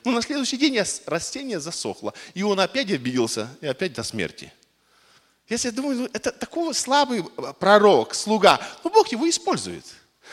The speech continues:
Хорошо, что он такой слабый, иначе мы бы себе места не нашли в расписании Божьем. Думаю, они все были не мы, богатыри не мы. Но он слабый, Бог его использует.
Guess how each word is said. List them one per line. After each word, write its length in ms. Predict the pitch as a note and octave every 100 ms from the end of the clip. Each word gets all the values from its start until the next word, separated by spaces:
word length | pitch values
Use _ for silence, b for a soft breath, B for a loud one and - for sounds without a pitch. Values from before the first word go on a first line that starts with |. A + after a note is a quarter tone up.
| B
Хорошо, 360 | - E4+ G#4+ F4+
что 160 | A#3
он 80 | E3
такой 240 | E3 C#3
слабый, 400 | A#2 G#2 B1 D2+ F3+
иначе 300 | A#3+ B3 A#3+
мы 120 | C4+
бы 60 |
себе 200 | - B3+
места 280 | C#4+ A3+ -
не 80 | B2
нашли 300 | B2 - A#2+
в 360 | - - - D3
расписании 520 | - D#3+ C3 G2+ A#2
Божьем. 280 | D3 G#2+ G#2+
Думаю, 320 | C3+ B2+ C3+
они 200 | F3+ G3
все 180 | - F#3
были 200 | D3 C3
не 140 | D3
мы, 220 | E3 B2
богатыри 400 | A2 D#3 D#3 D3+
не 140 | A2 C3+
мы. 200 | G2 - _ B B B
Но 80 | G3+
он 240 | B3 C4+
слабый, 600 | F3+ - D4+ D4+ F#3+ A2
Бог 220 | A#2+ B3 -
его 140 | C#4 C#4
использует. 560 | - A#3+ C#3 F2+ F2+